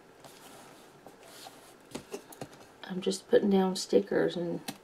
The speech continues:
hoping they work out. And I shouldn't have put my scissors away because I need 'em again to do that side. But it's a good habit to put things away,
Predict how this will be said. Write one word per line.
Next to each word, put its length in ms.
hoping 300
they 120
work 300
out. 480
And 120
I 60
shouldn't 260
have 100
put 160
my 100
scissors 440
away 480
because 240
I 60
need 200
'em 140
again 1000
to 100
do 160
that 280
side. 420
But 460
it's 180
a 60
good 200
habit 400
to 80
put 220
things 260
away, 520